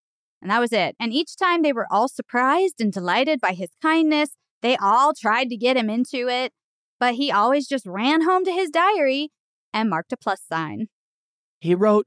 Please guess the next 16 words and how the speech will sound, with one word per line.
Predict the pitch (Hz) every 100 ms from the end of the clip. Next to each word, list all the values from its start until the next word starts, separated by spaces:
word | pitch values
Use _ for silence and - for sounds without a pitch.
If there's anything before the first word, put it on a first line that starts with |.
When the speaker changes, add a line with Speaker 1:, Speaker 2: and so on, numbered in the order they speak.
| -
Speaker 2:
quote, | - 202 196 - _ _ _ _ _
"Many | 139 170 226 247 240
would | 214 170 -
call | 147 170 170
me | 170
a | 160
coward. | - 131 147 190 107 - _ _ _ _ -
Is | 139
that | 135 -
what | 175 -
I | 147
am?" | 113 135 226 _ _ _ _ _ _ _ _ _ _ _ _
But | 254 196
Jens | 254 311 -
writes | 311 262 -
that | 202 175 156